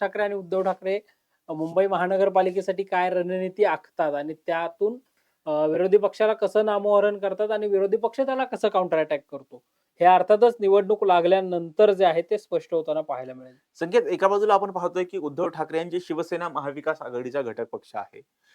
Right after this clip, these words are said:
Speaker 2: तर दुसऱ्या बाजूला मनसे पाहिलं तर तो म्हणजे स्वतः स्वतंत्रच आहे, तो कोणत्याही आघाडीचा घटक पक्ष सध्या तरी नाहीये. अशा वेळी जर आपण पाहिलं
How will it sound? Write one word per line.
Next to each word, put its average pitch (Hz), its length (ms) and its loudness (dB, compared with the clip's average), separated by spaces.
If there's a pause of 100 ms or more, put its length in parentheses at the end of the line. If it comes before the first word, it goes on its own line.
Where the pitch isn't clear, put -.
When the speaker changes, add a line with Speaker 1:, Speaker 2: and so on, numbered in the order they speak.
(140)
Speaker 2:
तर 160 40 -6
दुसऱ्या 156 280 2
बाजूला 196 280 4
मनसे 170 300 -2
पाहिलं 147 360 0
तर 165 40 4
तो 214 380 2 (600)
म्हणजे 175 180 0
स्वतः 202 260 -2
स्वतंत्रच 190 560 2
आहे, 120 200 0 (460)
तो 180 60 2
कोणत्याही 180 480 4
आघाडीचा 165 600 4
घटक 156 300 -4
पक्ष - 220 -6
सध्या 135 380 -6
तरी 135 160 -4
नाहीये. 110 320 -6 (440)
अशा 147 300 10
वेळी 240 140 8
जर 226 140 10
आपण 208 220 8
पाहिलं 151 380 4